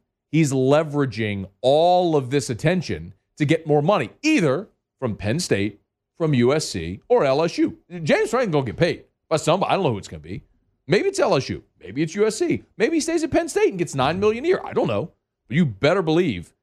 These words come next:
he is leveraging this right now to get more money from somebody.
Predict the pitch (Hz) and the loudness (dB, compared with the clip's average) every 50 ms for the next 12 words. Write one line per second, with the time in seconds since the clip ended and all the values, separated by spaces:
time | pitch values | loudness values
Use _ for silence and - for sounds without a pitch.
0 | _ _ _ - 147 151 123 117 123 117 120 139 165 170 160 147 113 131 120 110 | _ _ _ 0 0 2 2 2 2 4 4 4 4 4 0 -2 -2 -2 -2 -2
1 | 110 104 - - 117 107 98 90 135 147 131 92 73 - - _ _ _ - 165 | -4 -4 -2 0 0 0 2 2 0 0 0 0 -4 -8 -14 _ _ _ -2 0
2 | 139 156 151 139 139 127 127 120 131 135 123 110 92 92 - - 98 87 80 - | 2 2 2 0 0 -2 0 0 0 0 0 -2 -4 -6 -10 -12 -12 -12 -10 -10
3 | - - 139 117 101 87 80 76 - - | -2 0 0 0 0 -2 -6 -8 -12 -18